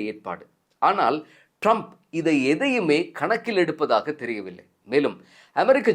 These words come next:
ஜனாதிபதி ஒருவர் இத்தகு பரிசு பொருள் ஒன்றை பெற்றுக்கொள்வதாயின் அமெரிக்க நாடாளுமன்றமான காங்கிரஸின் ஒப்புதலை பெற வேண்டும் என்றும் இது முறையற்றது என்றும் எதிர்க்கட்சிகள் விமர்சிக்கின்றன.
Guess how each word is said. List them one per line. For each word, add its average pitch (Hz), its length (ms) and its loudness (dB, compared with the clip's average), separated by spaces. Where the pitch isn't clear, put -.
ஜனாதிபதி 175 600 2
ஒருவர் 107 280 -2
இத்தகு 175 320 0
பரிசு 214 400 0
பொருள் 175 260 2
ஒன்றை 147 220 2
பெற்றுக்கொள்வதாயின் 123 840 -2
அமெரிக்க 254 380 2
நாடாளுமன்றமான 165 880 4
காங்கிரஸின் 202 560 2
ஒப்புதலை 208 420 4
பெற 151 100 4
வேண்டும் 127 300 2
என்றும் 107 260 -2
இது 202 160 -2
முறையற்றது 202 680 4
என்றும் 117 300 -4
எதிர்க்கட்சிகள் 113 680 -4
விமர்சிக்கின்றன. 107 680 -8